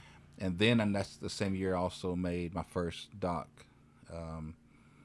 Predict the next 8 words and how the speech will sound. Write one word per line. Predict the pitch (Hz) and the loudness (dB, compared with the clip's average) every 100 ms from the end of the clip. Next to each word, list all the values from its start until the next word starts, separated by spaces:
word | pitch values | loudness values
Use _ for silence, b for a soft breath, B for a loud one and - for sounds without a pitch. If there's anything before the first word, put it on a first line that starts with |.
| B B B B - - - - - | B B B B -20 -20 -20 -20 -8
and, | 82 82 82 78 78 | -2 0 0 -2 -4
uh, | 62 80 80 64 53 - - - - - - | -4 -2 -2 -4 -6 -12 -16 -20 -20 -16 0
started | - 101 95 | 8 8 10
a | 90 | 4
series | 87 101 92 87 | 2 0 0 2
called | 87 87 | 2 2
Native | 85 82 | 0 0
American | 82 82 - 82 78 | -2 -2 -2 -4 -4